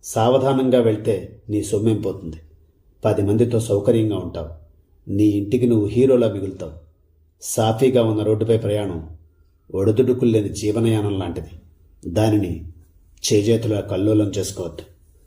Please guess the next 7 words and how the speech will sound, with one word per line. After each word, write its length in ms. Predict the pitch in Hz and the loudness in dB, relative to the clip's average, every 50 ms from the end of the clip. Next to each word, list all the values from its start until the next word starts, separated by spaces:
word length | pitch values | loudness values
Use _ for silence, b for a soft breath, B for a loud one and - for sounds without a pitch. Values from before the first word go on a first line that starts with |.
| _ _ - | _ _ -6
రోడ్డుపై 500 | - 101 120 127 131 123 - 139 135 123 | 0 2 4 4 4 2 0 2 2 2
వెళ్తున్నప్పుడు 580 | 113 110 107 110 131 120 117 110 - - 90 85 80 - - - - _ _ - 85 | 4 2 2 0 -2 -2 -2 -2 -4 -6 -8 -10 -12 -14 -20 -20 -20 _ _ -12 -8
రాజీ 420 | 92 98 98 104 110 98 120 120 | -4 -2 0 0 2 2 2 2
ధోరణితో 420 | 117 120 117 110 107 104 107 110 | 4 4 2 2 0 -2 -2 -2
వెళ్ళడం 340 | 104 98 98 101 98 95 92 90 | -2 -2 -2 -2 -2 -4 -4 -6
తప్పు 240 | 95 95 - - - | -6 -6 -6 -6 -6
కాదు. 280 | - 101 87 80 - | -8 -8 -8 -10 -12